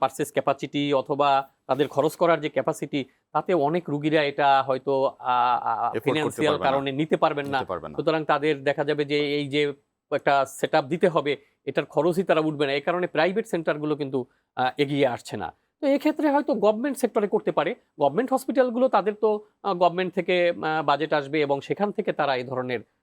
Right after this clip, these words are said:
Speaker 1: আ, সেট আপ, আ, প্রস্তুত করতে পারে।
Speaker 2: সেটার জন্য স্যার আসলে গভর্নমেন্টকে বুঝতে হবে বা আপনাদেরকেও বোঝাতে হবে আসলে।
Speaker 1: হ্যাঁ, অবশ্যই। আ, ক-, কনসেপ্টটা তো, মা, আছেই, সারা বিশ্বে
Speaker 2: জি,
Speaker 1: প্রচলিত
Speaker 2: জি।
Speaker 1: আছে। এখন আমাদের দেশে, আ,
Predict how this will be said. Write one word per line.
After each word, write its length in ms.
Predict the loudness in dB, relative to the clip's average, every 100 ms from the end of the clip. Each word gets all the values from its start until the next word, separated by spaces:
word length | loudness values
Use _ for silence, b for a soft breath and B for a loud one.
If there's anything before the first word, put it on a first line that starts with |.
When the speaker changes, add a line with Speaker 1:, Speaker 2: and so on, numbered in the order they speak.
| -8
Speaker 1:
আ, 140 | -8
সেট 200 | -6 -4
আপ, 240 | -6 _ -2
আ, 180 | -2 -2
প্রস্তুত 340 | -6 -6 -12
করতে 220 | -10 -12 -10
পারে। 240 | -10 -10
Speaker 2:
সেটার 240 | -8 -4
জন্য 140 | -4 -6
স্যার 140 | -8
আসলে 180 | -6 -6
গভর্নমেন্টকে 520 | -2 -4 -4 -4 -4
বুঝতে 460 | -6 -8 -10 -6 -4
হবে 300 | -4 -6 -4
বা 100 | -4
আপনাদেরকেও 380 | -4 -8 -6 -6
বোঝাতে 340 | -6 -8 -10
হবে 180 | -10 -12
আসলে। 260 | -12 -20 -20 _ _ _ _ _ _ _ -2
Speaker 1:
হ্যাঁ, 120 | 4
অবশ্যই। 560 | 4 4 4 4 2 2
আ, 260 | 2 2 4
ক-, 120 | 2
কনসেপ্টটা 440 | 2 -2 -2 -4 -2
তো, 380 | 4 4 4 0
মা, 240 | -2 0
আছেই, 360 | 0 0 -2 0
সারা 240 | 2 2
বিশ্বে 240 | 0 -4
Speaker 2:
জি, 40 | -4
Speaker 1:
প্রচলিত 320 | -2 -2 2
Speaker 2:
জি। 60 | 2
Speaker 1:
আছে। 320 | 2 0 0
এখন 280 | 0 0 -2
আমাদের 320 | -2 -4 -4
দেশে, 320 | -4 -2 -4 _ _ _ -4
আ, 280 | 0 2